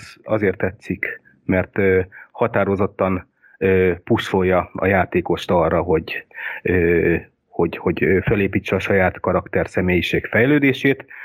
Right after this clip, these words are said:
Nem egyszerű játék, az egész úgy néz ki, mint egy regény, és ennek, ö, az a neve, hogy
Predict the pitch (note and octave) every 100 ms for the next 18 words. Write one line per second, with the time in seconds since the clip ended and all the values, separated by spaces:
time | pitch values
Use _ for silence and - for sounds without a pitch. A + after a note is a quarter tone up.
0 | - - G2+ A#2 B2+ C#3 C3 C3 B2+ B2+
1 | C3+ - - - - F2 E2+ - F2 E2+
2 | - F2+ E2+ E2 D#2 G2+ A#2+ G#2 E2+ -
3 | E2 E2+ - - - - - F2+ F2+ F2
4 | E2+ E2+ E2+ E2+ E2 - - A2 F2 F#2
5 | F2+ E2+ E2+